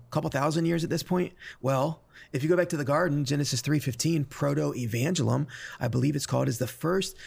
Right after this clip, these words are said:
mention of the gospel. Um, when he tells the woman,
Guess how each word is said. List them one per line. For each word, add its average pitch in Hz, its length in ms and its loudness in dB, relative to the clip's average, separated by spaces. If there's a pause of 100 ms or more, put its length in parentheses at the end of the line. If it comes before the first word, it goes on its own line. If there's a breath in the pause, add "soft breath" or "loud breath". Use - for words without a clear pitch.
(140 loud breath)
mention 156 440 2
of 131 80 -2
the 127 80 0
gospel. 113 540 -4 (1000 loud breath)
Um, 117 560 2 (440)
when 131 220 -2
he 139 120 0
tells 135 600 0
the 127 140 0
woman, 113 400 0